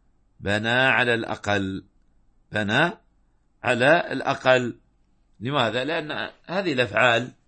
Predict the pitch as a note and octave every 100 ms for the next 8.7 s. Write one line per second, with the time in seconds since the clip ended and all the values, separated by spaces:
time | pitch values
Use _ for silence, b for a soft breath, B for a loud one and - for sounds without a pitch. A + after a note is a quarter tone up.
0 | _ _ _ _ _ _ _ _ _ _
1 | - A#2 D3 D3+ A#2 G2 A#2 E3 E3 G#3+
2 | E3 - _ _ _ _ _ _ - A2+
3 | C3 D3 D3+ F#3+ G3+ D#3+ A#2+ A#2 G2+ A2
4 | F2 _ _ _ _ _ _ _ G2+ A#2+
5 | A#2+ F#2 D#3 D#3+ F3+ F3+ D#3+ F#3+ D#3+ -
6 | _ _ _ _ _ _ - G2 D3+ C#3+
7 | B2+ G2+ G#2+ F#2 A#2+ D#3+ D3 C#3 D#3+ G3
8 | F3 F3+ E3 - A3 F3+